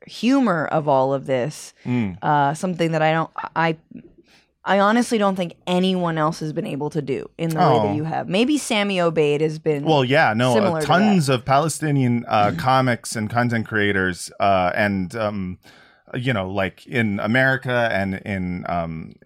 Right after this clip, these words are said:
Speaker 2: in England, I've seen, like, just really hilarious people, um, doing it. I think the difference is, um, that, uh, I am
Speaker 1: Americans are very scared.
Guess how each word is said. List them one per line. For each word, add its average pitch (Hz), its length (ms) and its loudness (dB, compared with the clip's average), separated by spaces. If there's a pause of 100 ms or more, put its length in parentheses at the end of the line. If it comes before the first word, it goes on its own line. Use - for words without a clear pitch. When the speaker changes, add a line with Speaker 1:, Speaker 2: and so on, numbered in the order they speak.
Speaker 2:
in 92 220 -6
England, 123 580 0
I've 110 180 0
seen, 113 240 -4
like, 95 180 -6
just - 320 -10
really 120 380 2
hilarious 101 540 0
people, 92 560 -10
um, 87 300 -4
doing 113 340 -2
it. 92 160 -6 (240)
I 135 100 4
think 147 460 -2
the 135 80 0
difference 135 920 -2
is, 107 680 -2
um, 95 500 -2 (600)
that, 104 560 -2
uh, 95 400 0 (480)
I 98 140 0
am - 80 2
Speaker 1:
Americans 170 460 -2
are 160 80 -4
very 147 200 -6
scared. - 380 -12